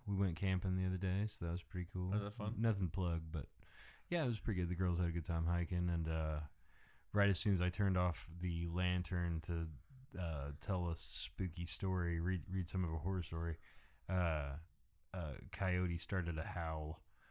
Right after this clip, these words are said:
Speaker 2: Perfect.
Speaker 1: So, uh, like, fifty coyote amongst the woods we hear go off as soon as I turned off the lantern, and they were like, "Holy shit."
Speaker 2: <laughs> You couldn't ask for
Speaker 1: Even
Speaker 2: more perfect
Speaker 1: Yeah,
Speaker 2: timing.
Speaker 1: Misty was very enthralled with the,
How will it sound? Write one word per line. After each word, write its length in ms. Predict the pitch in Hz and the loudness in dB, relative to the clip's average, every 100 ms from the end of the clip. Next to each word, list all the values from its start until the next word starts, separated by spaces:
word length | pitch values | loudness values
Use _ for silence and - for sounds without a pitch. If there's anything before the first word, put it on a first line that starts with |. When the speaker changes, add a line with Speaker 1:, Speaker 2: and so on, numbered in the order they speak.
| - | -4
Speaker 2:
Perfect. 280 | 180 135 117 | -2 0 2
Speaker 1:
So, 320 | 90 85 85 73 | 2 2 0 -2
uh, 80 | 92 | -4
like, 220 | 85 76 | -4 -6
fifty 560 | - 107 92 85 85 82 - | -4 -2 0 -2 -2 -4 -4
coyote 540 | 92 82 82 80 80 | -2 -2 -2 -4 -4
amongst 680 | 64 87 92 80 85 - - | -4 -2 -2 0 -2 -4 -2
the 80 | 92 | -2
woods 600 | 87 90 85 82 - - 98 | 0 0 -2 -6 -6 -4 -2
we 140 | 90 | -2
hear 400 | 85 87 87 85 101 139 | 0 0 0 0 -2 -2
go 200 | 107 98 | 0 2
off 460 | 87 87 87 - - - - - - 113 | 2 2 2 -2 -6 -14 -16 -20 -10 -6
as 80 | 98 | -4
soon 240 | - 92 | -2 0
as 120 | 92 | 0
I 100 | 90 | 0
turned 260 | 82 101 87 | 0 -2 0
off 160 | 85 80 | -2 -4
the 80 | 87 | -4
lantern, 360 | 87 87 82 | -2 -2 0
and 120 | 85 87 | 0 2
they 60 | |
were 80 | 92 | 0
like, 220 | 90 85 87 - | 0 -4 -8 -2
"Holy 640 | 135 139 151 175 156 165 | 2 4 4 4 4 2
shit." 420 | 175 - 90 - - - - - - | 2 0 0 -4 -10 -14 -16 -16 -4
Speaker 2:
<laughs> 100 | 135 135 - 392 - - | -2 -2 2 0 0 0
You 480 | 147 139 139 147 151 | 2 4 2 2 2
couldn't 240 | 170 123 110 | 2 2 2
ask 160 | 123 | 4
for 60 | 120 | 4
Speaker 1:
Even 100 | 113 | 4
Speaker 2:
more 120 | 101 | 2
perfect 380 | 98 117 104 98 | 0 0 0 0
Speaker 1:
Yeah, 200 | 120 104 92 | 2 6 6
Speaker 2:
timing. 180 | 98 98 107 110 110 | 4 0 -2 2 4
Speaker 1:
Misty 240 | 113 - | 2 2
was 180 | 98 92 | 2 2
very 420 | 85 95 87 87 | 2 4 4 4
enthralled 420 | 85 87 87 82 | 2 2 2 2
with 180 | 82 80 | -2 -4
the, 100 | 85 | -4